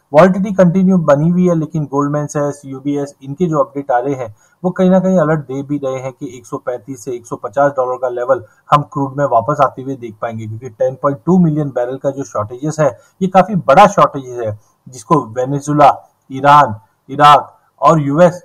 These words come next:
बढ़कर भी नहीं इसको update कर पाएंगे। तो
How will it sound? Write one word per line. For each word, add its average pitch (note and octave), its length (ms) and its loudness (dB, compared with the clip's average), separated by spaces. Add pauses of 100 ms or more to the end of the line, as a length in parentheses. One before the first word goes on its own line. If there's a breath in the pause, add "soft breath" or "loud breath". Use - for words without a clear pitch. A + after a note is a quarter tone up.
(140)
बढ़कर C3 380 0
भी G3+ 140 2
नहीं E3+ 240 0
इसको C#3+ 300 -10
update C#3 420 -6
कर B2+ 120 -4
पाएंगे। A2 460 -6
तो - 420 -10